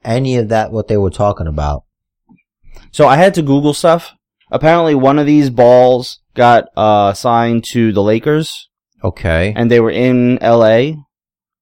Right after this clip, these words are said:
Speaker 2: And that's the arena that the Lakers play in.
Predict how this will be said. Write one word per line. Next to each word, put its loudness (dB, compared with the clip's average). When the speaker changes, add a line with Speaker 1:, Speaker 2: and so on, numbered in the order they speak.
Speaker 2:
And -6
that's -2
the 0
arena 0
that -2
the -6
Lakers -2
play -2
in. -4